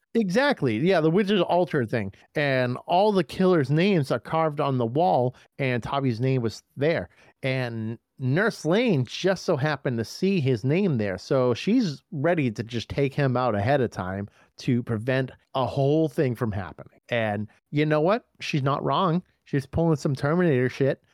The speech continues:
Good for her. Makes sense to do that just to stop the crime right in its tracks. But who knows? Maybe if Tommy was killed then, that maybe someone else would take his place. Who knows?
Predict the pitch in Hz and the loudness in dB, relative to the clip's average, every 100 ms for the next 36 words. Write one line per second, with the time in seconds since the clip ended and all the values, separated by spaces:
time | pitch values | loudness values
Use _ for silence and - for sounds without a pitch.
0 | - 180 - 214 123 127 165 _ _ 131 | -2 0 2 2 2 0 -2 _ _ -2
1 | 151 156 - 131 143 123 120 143 120 131 | -2 -2 -2 -2 0 0 2 2 2 0
2 | 135 - - - 123 - 120 131 123 123 | -4 -6 -8 -4 -4 -4 -4 -2 0 0
3 | 110 113 127 117 104 - - 123 135 131 | 0 -2 -2 -4 -6 -8 -6 -2 -2 -4
4 | - 113 107 147 120 110 123 120 104 117 | -4 -4 -2 -2 0 0 -2 -4 -4 -2
5 | 120 110 _ - 107 123 127 120 123 _ | -4 -4 _ -12 -6 -2 -2 -2 -8 _
6 | - 107 - 139 123 139 180 185 143 107 | -6 -6 -2 -2 2 2 2 2 0 -2
7 | - _ _ 101 110 139 135 170 180 196 | -4 _ _ -6 -2 -2 0 0 2 2
8 | - 110 98 85 - - - - - 160 | 0 -4 -6 -8 -16 -18 -18 -12 -6 -2
9 | 180 151 - | 0 -2 -6